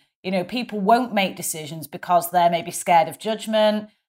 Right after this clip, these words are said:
they don't have enough information or knowledge, or they make a decision and then they change that decision quite fastly. So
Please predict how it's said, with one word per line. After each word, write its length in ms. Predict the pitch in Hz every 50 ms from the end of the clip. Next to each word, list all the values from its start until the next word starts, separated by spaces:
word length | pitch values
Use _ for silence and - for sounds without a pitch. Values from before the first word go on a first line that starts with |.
| _ -
they 100 | 180 180
don't 160 | 196 175 180
have 160 | 180 170 165
enough 200 | 170 165 151 -
information 600 | 165 160 147 160 165 180 180 175 175 - 165 156
or 100 | 156 156
knowledge, 560 | 160 175 208 214 220 214 214 214 214 202 208 -
or 100 | - 202
they 140 | 196 202 202
make 320 | 202 214 220 254 294 294 -
a 60 | 254
decision 680 | 208 - - - 165 151 139 - 139 135 139 147 165 - -
and 220 | 185 196 190 185
then 480 | 185 190 185 185 185 185 185 180 - 170 160
they 340 | 185 180 175 180 175 170 -
change 480 | - - 196 214 214 233 233 226 - -
that 240 | 185 170 - -
decision 640 | - 175 - - - 180 160 143 151 147 139 139 139 135
quite 340 | - - 185 160 151 151
fastly. 680 | - - - 233 226 226 - - - - 160 143 139 135
So 320 | - - 208 185 180 190